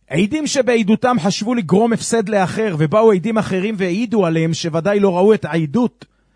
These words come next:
שהרי באותו זמן היו עמם במקום אחר, נקראים העדים הראשונים עדים זוממים, ועונשם אמור בפסוק בספר דברים פרק י"ט פסוק י"ט, "ועשיתם לו כאשר זמם לעשות לאחיו",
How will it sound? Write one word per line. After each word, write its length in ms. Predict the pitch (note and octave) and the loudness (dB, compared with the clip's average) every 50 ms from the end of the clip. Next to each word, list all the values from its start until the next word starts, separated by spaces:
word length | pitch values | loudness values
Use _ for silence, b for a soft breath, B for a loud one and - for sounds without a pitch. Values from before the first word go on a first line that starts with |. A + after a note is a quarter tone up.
| _ _ - | _ _ -8
שהרי 260 | - G3 F3 E3+ E3+ | -4 -2 0 0 2
באותו 380 | D3 D#3+ D3+ D3+ - A3+ A#3 | 2 4 2 4 2 2 2
זמן 300 | F#3 A#2+ C3 G#3 G#3+ G#3+ | 2 0 -2 -2 -2 -2
היו 200 | F#3+ F3+ F#3+ G#3+ | -2 0 0 0
עמם 320 | A3 A3 G#3 G3+ G3+ F#3+ F3 | 0 0 0 0 0 0 0
במקום 420 | F3 E3+ E3+ D#3 - G#3 A3 G3+ | 0 0 0 0 0 0 0 0
אחר, 400 | F3 C#3+ - B3 B3 F#3+ D3 D#3 F#3 _ _ _ _ _ _ _ _ _ _ _ _ _ _ | -2 -2 -2 -2 0 -2 -2 -4 -8 _ _ _ _ _ _ _ _ _ _ _ _ _ _
נקראים 520 | - C#3 F3+ - - F3 G#3 A3+ B3+ C4+ B3+ | -4 -4 -4 -2 0 2 2 2 2 2 0
העדים 320 | A#3+ A#3 G3+ G#3+ B3 A#3+ | 0 -2 -2 -2 -2 -2
הראשונים 480 | A#3+ A3+ A3+ F3+ - G#3+ G#3+ A3+ A#3+ A#3 | -2 -2 -2 -2 -2 0 0 0 0 0
עדים 300 | G#3+ G3+ D#3+ F#3+ A#3 A3+ | -2 -2 -2 -2 -2 -2
זוממים, 640 | E3 A#2+ A#2 F#3+ A3 G#3 G3 G3 G3 G3+ A3 A#3 A3+ | -2 -2 0 2 2 2 0 0 0 -2 -2 -2 -2
ועונשם 500 | F#3 G#3 F#3+ F#3 F3+ - - A3+ A3 A3 | -2 0 0 0 -2 -2 -2 -2 -2 -2
אמור 200 | G#3+ G#3 A3 G#3+ | -2 -2 -2 -2
בפסוק 400 | A3 G#3 - F#3+ - - A3 G3 | -2 -2 -4 -4 -4 -4 -4 -2
בספר 340 | G3 F#3 - G#3 - G#3+ G3+ | -2 -4 -4 -4 -4 -4 -2
דברים 340 | F3+ F#3+ F3 F#3+ G3 G#3 F#3+ | -2 -2 -2 -2 -2 -4 -4
פרק 320 | - G#3+ G#3+ G#3 F#3 - | -4 -4 -6 -6 -4 -4
י"ט 140 | F#3+ - - | -4 -4 -4
פסוק 460 | G#3+ - - G3+ - - A3+ G3+ - | -4 -4 -4 -6 -4 -4 -4 -4 -4
י"ט, 180 | F#3 D3+ - - G#2+ F#2 _ _ - _ _ _ _ _ _ _ _ _ _ _ _ _ _ _ _ _ _ _ | -4 -6 -6 -6 -10 -12 _ _ -20 _ _ _ _ _ _ _ _ _ _ _ _ _ _ _ _ _ _ _
"ועשיתם 640 | - G#2 A2 A#2 - E3 E3 - - B3 B3+ B3 | -10 -10 -8 -8 -6 -6 -4 0 0 0 2 4
לו 260 | B3 A#3+ A#3+ A#3+ A#3+ A3+ _ _ _ _ _ _ _ _ _ _ _ _ _ _ _ _ _ | 4 4 6 4 4 0 _ _ _ _ _ _ _ _ _ _ _ _ _ _ _ _ _
כאשר 440 | - - C3+ F3 E3 - A#3 A#3+ A3 | -6 -4 -2 -2 -2 0 0 -2 -2
זמם 480 | D#3 A#2 A2+ D#3+ G#3 G#3 A3 A3+ A#3 A#3 | -2 -2 0 0 0 2 2 0 0 0
לעשות 380 | A3+ G#3+ G3 - - A3+ - - | 0 0 0 0 -2 -4 -4 -2
לאחיו", 440 | G#3 A3 G3 F3+ - - G#3 G3 | -2 -2 -2 -2 -2 -2 -4 -4